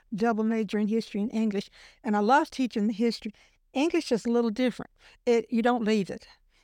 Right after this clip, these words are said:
It goes home with you, and it stays there for weekends 'cause you got a lot of reading and you got a lot of grading to do. Now, my philosophy is you return the paper the next day,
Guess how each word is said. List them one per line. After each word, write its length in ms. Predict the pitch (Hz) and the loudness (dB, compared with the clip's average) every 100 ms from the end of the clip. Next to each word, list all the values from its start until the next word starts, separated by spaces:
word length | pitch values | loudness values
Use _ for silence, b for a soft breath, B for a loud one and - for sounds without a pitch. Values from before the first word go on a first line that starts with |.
| - | -6
It 80 | 226 | 0
goes 240 | 226 220 | 2 2
home 380 | - 233 247 220 | -2 0 2 2
with 220 | 190 - | 0 -2
you, 120 | 190 196 | -2 -2
and 100 | 220 | -4
it 100 | 220 | -4
stays 340 | - 240 202 | -4 -2 -2
there 120 | 208 | -2
for 160 | 226 240 | -4 -4
weekends 680 | 190 233 - 226 214 196 208 | 0 -2 0 -2 0 -2 -6
'cause 240 | - 208 - | -4 -4 -4
you 60 | |
got 160 | 269 247 | -2 -2
a 40 | |
lot 280 | 214 220 277 | 0 4 4
of 100 | 277 | 4
reading 400 | 220 233 233 240 - | 2 2 2 0 -2
and 160 | 240 214 | 0 0
you 40 | |
got 180 | 226 226 | 0 -2
a 40 | |
lot 220 | 214 226 220 | 0 0 0
of 80 | |
grading 440 | 185 226 240 202 214 | 0 0 2 0 -4
to 120 | 202 | -6
do. 200 | 185 220 - B B B - | -6 -6 -8 B B B 0
Now, 300 | 226 196 - _ _ _ - | 0 0 -4 _ _ _ -2
my 200 | 240 262 | 2 4
philosophy 640 | 247 220 226 - 196 226 | 4 2 0 0 -2 0
is 140 | 240 226 | 0 -2
you 100 | 208 | -2
return 400 | 202 - 233 202 | -2 -2 0 0
the 60 | |
paper 420 | 208 233 254 - 214 b | 0 0 0 -4 -14 b
the 80 | - | -2
next 300 | 226 - - | -2 -2 -6
day, 220 | 226 214 | -4 -4